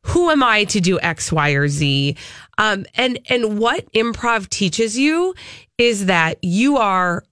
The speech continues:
you have come to the table a whole person. And what you are there to do is the thing that needs to be done in that moment. And that is just sort of a broad, a broad view of the skills that you learn,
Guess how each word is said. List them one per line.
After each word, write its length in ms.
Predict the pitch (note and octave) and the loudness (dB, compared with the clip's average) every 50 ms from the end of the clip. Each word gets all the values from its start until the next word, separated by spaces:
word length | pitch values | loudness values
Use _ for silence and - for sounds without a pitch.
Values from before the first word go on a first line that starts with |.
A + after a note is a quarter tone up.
| _ | _
you 220 | F3 F3+ A3+ C4+ C#4 | -2 0 2 2 2
have 140 | C4 G#3+ | 0 -2
come 240 | - - A#3 A#3 A3+ | -2 -2 0 0 0
to 60 | F#3+ | 0
the 140 | F#3 F3 D#3+ | 0 0 -2
table 420 | D#3 - F#3 F#3 F3+ F3+ F3 D#3+ D3 | 0 0 0 0 0 0 0 0 0
a 40 | |
whole 260 | D3 D3+ F3+ F#3 F3+ D#3 | 0 0 0 0 0 -2
person. 560 | - - E3 D#3 D#3 - C#3 C3 A#2 F#2+ - - - - - - - _ _ | -4 -2 -2 -2 -2 -2 -4 -4 -4 -6 -8 -12 -20 -20 -20 -20 -20 _ _
And 400 | - F#3+ F#3 F3+ F3+ F3 F3+ - - - _ _ _ | 0 2 2 2 2 2 0 -2 -4 -6 _ _ _
what 300 | F#3+ F3+ A3 C4+ - - | 0 0 0 0 0 -2
you 260 | G#3+ G3+ A3 B3 B3+ | -2 0 0 2 2
are 140 | B3 A3+ G#3+ | 2 2 2
there 200 | F#3+ G3+ G3 F#3+ | 2 0 0 0
to 120 | F3+ F#3 F#3 | 0 0 0
do 400 | E3 D3+ E3+ F3 F#3+ G3+ A3 - | 2 2 2 2 2 0 0 0
is 220 | - G3 F#3 D#3+ E3+ | 0 -2 0 0 0
the 120 | F3 F#3 | -2 -2
thing 260 | - - G#3 G3+ G3 | 0 0 0 0 0
that 100 | F#3 E3+ | 0 0
needs 320 | - F3 E3 D#3 - - - | 0 0 -2 -2 -4 -6 -2
to 60 | F3 | -2
be 100 | E3+ E3 | 0 0
done 240 | D#3+ D#3+ D3+ D3+ D3 - | 2 0 0 0 -2 -2
in 140 | D#3+ D#3+ D#3+ | -2 -2 0
that 180 | D#3+ D3 - - | 0 0 0 0
moment. 460 | E3 D#3+ D#3 C#3+ D#3+ - - - - - - - - - - - - _ _ _ | -2 -2 -2 -2 -2 -4 -6 -8 -12 -16 -20 -20 -20 -20 -20 -20 -20 _ _ _
And 160 | - A3 A3+ A#3 | -2 0 2 2
that 160 | B3 B3+ B3+ | 2 2 2
is 220 | C#4+ C4+ A3+ G#3+ | 0 0 -2 -4
just 360 | F#3 F3+ A#3 A3 G#3+ - - | -2 0 0 0 0 -2 -2
sort 200 | - A3 G3+ F#3 | -2 -2 -2 0
of 60 | F3+ F3 | 0 0
a 100 | E3+ D#3 | 0 0
broad, 720 | D3+ D#3+ E3 E3+ F3+ F3+ F3+ F3 F3 E3+ E3+ E3 C#3+ - - - | 0 0 0 0 2 2 2 2 2 2 2 0 -2 -4 -4 -2
a 100 | - F3 | -2 -2
broad 460 | D#3+ - E3+ E3 F3 F3+ F3+ F3 F3 D#3+ | 0 0 0 0 2 2 2 0 0 0
view 280 | D3+ D#3+ D#3+ D3+ D3+ D3 | 2 2 2 2 2 2
of 140 | C#3 C3+ | 0 0
the 80 | C#3+ D3+ | -2 -4
skills 400 | C#3+ - - - D3+ D3 D3 D3 | -4 -4 -4 -2 -2 -2 -2 -2
that 100 | D3+ - | -4 -4
you 80 | - D#3+ | -4 -2
learn, 400 | D3+ D3+ C#3+ C#3+ C#3+ D3 D3+ | -2 -2 -2 -2 -4 -4 -6